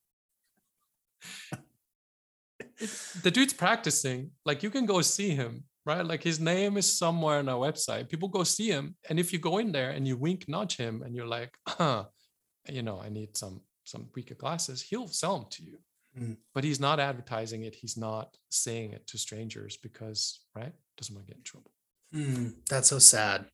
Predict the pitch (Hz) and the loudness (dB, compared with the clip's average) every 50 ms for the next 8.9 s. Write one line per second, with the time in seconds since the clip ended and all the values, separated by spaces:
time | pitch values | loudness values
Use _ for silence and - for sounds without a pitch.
0 | _ - 127 113 - 120 - - - 104 101 98 98 101 120 120 117 - - 110 | _ -6 -4 -2 2 2 4 4 4 4 2 2 0 2 0 0 0 0 -2 -2
1 | 107 - - _ _ - 151 139 139 147 139 147 135 135 135 123 135 127 123 117 | -2 -4 -10 _ _ -2 0 2 2 2 2 0 0 2 4 4 4 4 4 2
2 | 113 - - 135 123 120 120 113 110 104 104 101 95 - - 120 117 - 123 120 | 0 0 -2 -2 0 0 0 0 0 0 -2 0 2 2 2 2 0 -2 -2 0
3 | 110 101 107 110 110 104 101 101 - - _ _ - - - - - - - - | 0 0 0 0 -2 -2 -2 -4 -6 -10 _ _ -20 -20 -20 -20 -20 -20 -20 -20
4 | - - - - _ _ _ - 117 117 113 113 110 - 110 107 98 - 110 104 | -20 -20 -20 -20 _ _ _ -4 -2 0 0 0 0 0 -2 -4 -2 -4 -4 -4
5 | - 101 101 101 - - - 104 104 101 - - 107 98 95 90 92 101 101 - | -2 0 2 2 2 2 -2 -2 2 4 4 4 4 0 -6 -6 -8 -10 -8 -6
6 | - 110 101 98 98 98 98 - - - - _ _ _ _ _ 113 107 104 104 | -4 -4 -2 -2 -2 -2 -4 -6 -10 -14 -16 _ _ _ _ _ -4 -2 0 0
7 | 101 98 98 98 95 98 95 87 - - _ _ _ _ _ - - - - 107 | 0 -2 -2 -4 -4 -6 -6 -8 -12 -14 _ _ _ _ _ -20 -12 -8 -6 -6
8 | 95 - - 98 98 - 92 104 104 101 98 98 95 - - - - | -6 -6 -6 -8 -6 -6 -4 -4 -2 -2 0 0 2 4 2 2 2